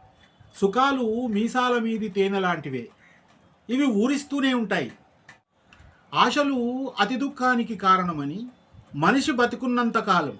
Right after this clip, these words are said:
అతని మనసు ఆశలను విడిచిపెట్టదని మనుషులందరూ తెలుసుకోవాలంటారు. మనసులో కలిగే కోరికలకు కారణము ఆశ అయితే,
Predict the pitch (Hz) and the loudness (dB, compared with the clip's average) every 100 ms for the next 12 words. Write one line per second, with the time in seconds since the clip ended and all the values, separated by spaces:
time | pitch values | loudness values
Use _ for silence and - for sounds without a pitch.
0 | - - - _ _ 151 226 233 214 202 | -16 -20 -20 _ _ -4 0 2 2 0
1 | 247 269 285 180 185 208 233 226 226 151 | -2 -4 -8 -2 0 0 0 0 -2 -4
2 | 170 180 233 202 190 180 180 180 151 151 | -6 -6 -4 -4 -2 -2 0 0 -2 -6
3 | - _ _ _ _ _ _ _ 180 233 | -14 _ _ _ _ _ _ _ -2 0
4 | 233 226 220 196 180 180 - 180 170 160 | 2 0 0 -2 -4 -6 -6 -4 -2 -2
5 | 151 135 127 110 - _ _ _ 147 196 | -4 -6 -10 -12 -16 _ _ _ -2 -2
6 | 233 269 262 240 233 233 220 202 214 214 | 0 2 2 2 0 2 0 0 -2 -2
7 | 214 208 208 202 170 175 202 214 _ - | -2 -2 -4 -4 -4 -4 -6 -10 _ -4
8 | 175 202 233 233 226 202 165 190 202 160 | 2 4 4 2 -2 -2 -2 -2 -2 -4
9 | 175 226 277 | -6 -6 -8